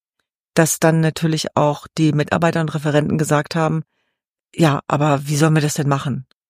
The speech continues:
Und dann hat er so sinngemäß geantwortet, „Wir sind hier heute zusammengekommen, um, um's möglich zu machen und nicht die Frage zu stellen, warum was nicht geht.“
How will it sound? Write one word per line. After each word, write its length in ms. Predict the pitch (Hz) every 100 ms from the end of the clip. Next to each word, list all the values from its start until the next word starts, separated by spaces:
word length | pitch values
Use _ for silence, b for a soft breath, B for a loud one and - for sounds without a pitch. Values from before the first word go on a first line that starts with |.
| -
Und 160 | 147
dann 180 | 151 151
hat 120 | 151
er 240 | - 156 165
so 320 | 170 147 - -
sinngemäß 420 | 160 170 165 -
geantwortet, 560 | - 160 165 160 160 - _ _ _ -
„Wir 80 | 160
sind 140 | 165
hier 100 | 165
heute 160 | 165 151
zusammengekommen, 580 | 147 151 165 151 160 143
um, 180 | 147 -
um's 240 | 151 -
möglich 320 | 165 175 156
zu 100 | -
machen 340 | 127 139 - 131 _ _
und 120 | -
nicht 180 | 156 165
die 60 | 143
Frage 300 | - 151 147
zu 120 | 143
stellen, 380 | - 143 139 139
warum 200 | 135 143
was 160 | 139 -
nicht 160 | -
geht.“ 260 | 139 135